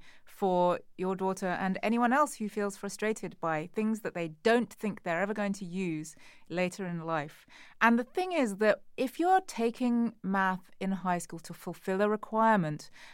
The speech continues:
and then you're doing it because it's gonna look good on paper in order to go to college or something, that can be really demoralizing.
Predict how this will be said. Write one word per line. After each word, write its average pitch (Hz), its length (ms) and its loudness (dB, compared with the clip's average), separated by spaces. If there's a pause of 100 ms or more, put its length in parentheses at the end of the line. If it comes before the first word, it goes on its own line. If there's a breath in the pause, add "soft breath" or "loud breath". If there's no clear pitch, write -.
and 202 220 4
then 208 340 6
you're 214 340 8
doing 202 320 0
it 180 220 -4
because 180 320 -4
it's - 160 -8
gonna 180 180 -4
look 190 260 -2
good 180 180 -2
on 170 180 -4
paper 208 480 0 (320 soft breath)
in 196 160 2
order 196 260 6
to 165 320 -4
go 160 240 -2
to - 140 -12
college 277 400 4
or 196 80 -6
something, 190 340 -6
that 233 220 0
can 359 340 -4
be 190 140 2
really 247 340 0
demoralizing. 170 1000 -4